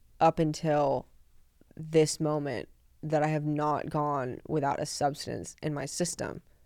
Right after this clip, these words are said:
And that's not healthy. Like, that's scary. And I started to reflect on my past and, like, the memory loss patches that I had from weed. And, like, amongst this time, I think it was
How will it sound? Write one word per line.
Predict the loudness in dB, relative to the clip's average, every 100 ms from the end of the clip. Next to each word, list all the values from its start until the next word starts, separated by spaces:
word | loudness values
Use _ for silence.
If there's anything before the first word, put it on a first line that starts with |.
| _ _ _ _ _
And | 2
that's | 2 2
not | -2
healthy. | -2 -2 -4 -10 -6
Like, | -2
that's | -2 -2
scary. | -4 -4 0 0 0 -6 -12 -20 -20 -20 -2
And | 0
I |
started | 4 6 6
to | 4
reflect | 2 2 2 2 0
on | -2
my | -4
past | 2 6 6 4
and, | -2
like, | -4 -4
the | -2
memory | 0 2 2 2 0 -10 -20 -8
loss | 0 4 4 2
patches | -2 0 0
that | 0
I | 0
had | 0 -2
from | -4 -2
weed. | 0 2 0 -6 -20 -20 -20 -20 -20 _
And, | 2 4
like, | 4 4 0 -8 -20 _ -20 _ _ _ 4
amongst | 4 6 4 4 2
this | 2 0
time, | -2 0 4 4 4
I | 2
think | 0 -2
it | 0
was | 0 -2 -4